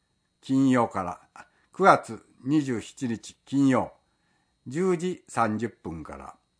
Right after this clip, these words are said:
対象、お子さんと保護者。定員、二十組。申し込み方法。九月三日火曜から。電話、九五三、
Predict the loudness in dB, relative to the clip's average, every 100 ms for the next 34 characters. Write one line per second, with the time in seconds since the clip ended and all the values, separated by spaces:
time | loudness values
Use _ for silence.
0 | _ _ _ _ _ _ -4 -2 0 0
1 | -2 -4 _ _ _ -10 -6 -2 0 0
2 | -2 -4 -6 -10 -10 -12 -16 _ _ _
3 | _ _ _ _ -2 2 2 2 -2 -10
4 | _ _ -4 -2 -2 -4 _ _ -16 -16
5 | -16 -20 _ _ _ _ _ _ _ -4
6 | -2 -2 -4 -4 -2 -2 -2 -4 -4 -8
7 | -14 -20 _ _ _ _ _ _ 0 4
8 | 4 2 -4 -6 _ -2 0 0 -6 -4
9 | 0 0 0 -4 -10 -12 -20 _ _ _
10 | _ _ _ _ -6 0 2 4 2 2
11 | 0 -10 _ _ _ _ -6 -2 0 2
12 | 2 2 -2 -4 -10